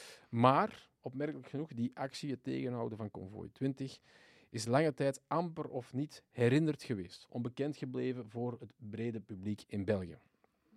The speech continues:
En daarbuiten. Hè, pas in tweeduizend is er een, een Duitse journaliste,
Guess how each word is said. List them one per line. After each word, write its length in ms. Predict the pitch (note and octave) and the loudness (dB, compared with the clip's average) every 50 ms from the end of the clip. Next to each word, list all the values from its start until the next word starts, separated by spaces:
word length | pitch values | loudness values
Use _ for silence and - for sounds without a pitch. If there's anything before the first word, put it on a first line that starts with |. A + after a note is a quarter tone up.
| _ _ _ _ _ _ _ _ _ _ - | _ _ _ _ _ _ _ _ _ _ 2
En 180 | - B2+ C3 | 4 4 4
daarbuiten. 460 | A2+ A2+ F#2+ E2 G#2+ F#2+ - - - - _ _ _ | 4 2 -2 -6 -8 -10 -10 -12 -20 -20 _ _ _
Hè, 160 | - C3 C#3 | -8 -8 -8
pas 220 | C3+ - C#3 B2+ A#2+ | -6 -2 -2 0 2
in 120 | B2+ A#2+ | 2 0
tweeduizend 800 | - - C#3 D#3 E3+ D3+ A#2+ B2 C3 C#3 D3+ D#3+ E3+ D#3 C#3 - | 2 4 6 6 6 6 4 4 4 4 4 4 0 -4 -4 -4
is 140 | - C3 - | -6 -4 -4
er 100 | C3 B2 | -2 0
een, 180 | A#2+ A#2 A2+ G#2+ | 0 0 0 0
een 260 | A2+ A2 G#2 G#2+ G2 | -2 -4 -4 -4 -2
Duitse 360 | A#2 A#2+ C3+ C#3+ - - A#2 | 0 0 0 0 0 -4 -6
journaliste, 760 | G#2 A2 A2+ A#2+ A2+ G#2 F#2+ F#2+ A#2 C3+ - - F3 E3+ | -6 -2 0 0 0 2 0 0 -2 -2 -2 -4 -4 -6